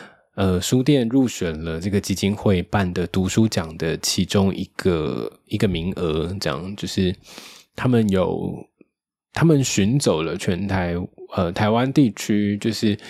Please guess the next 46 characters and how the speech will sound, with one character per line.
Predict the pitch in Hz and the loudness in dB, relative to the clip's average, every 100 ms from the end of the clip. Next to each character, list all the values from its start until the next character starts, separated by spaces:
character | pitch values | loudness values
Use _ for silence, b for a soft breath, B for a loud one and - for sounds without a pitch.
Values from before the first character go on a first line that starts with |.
| B B _ | B B _
的 | 98 87 85 90 | 0 0 -2 -2
独 | 98 98 | 0 4
立 | 120 | 2
书 | 113 107 98 | 2 2 2
店 | 107 82 | 2 0
们， | 78 60 - | -4 -6 -6
那 | 175 160 | -6 -6
有 | 147 170 | -4 -2
他 | - | 0
们 | 147 | 0
自 | 123 156 | 2 0
己 | 98 | 0
的 | - 82 | -2 -4
筛 | 92 120 | 0 0
选 | 131 98 | 0 -2
机 | 90 90 87 | -2 -4 -4
制， | - 95 123 | -4 -4 -4
然 | 107 | -6
后 | - 98 | -4 -2
跟 | 95 95 | -4 -6
他 | - | -4
们 | 90 90 | -4 -4
的 | 95 85 | -4 -6
条 | 90 92 | -4 -4
件 | 98 123 | 0 -2
限 | 110 117 95 | 0 -2 -4
制。 | - - - B B B B B | -4 -6 -6 B B B B B
那 | 95 87 | -2 -2
很 | 90 98 | -2 -2
幸 | - 135 | 2 4
运 | 120 98 | 4 4
的 | 95 87 | 0 -2
就 | - | -4
是， | - 104 92 85 95 110 _ _ _ _ | 2 4 4 0 -4 -8 _ _ _ _
呃， | - 101 95 | -4 -2 -2
几 | - 98 | -2 2
咕 | 131 | 4
噜 | 156 | 4
者 | 151 92 | 4 0
书 | - 110 | 0 0
店 | 120 107 92 98 113 110 _ _ | 2 0 -2 -8 -12 -14 _ _
是 | - - 101 101 - - _ | -4 0 2 0 -6 -12 _
名 | 95 95 | 0 2
单 | 104 104 113 | 2 0 2
之 | 113 - | 0 2
一， | 98 101 | 2 2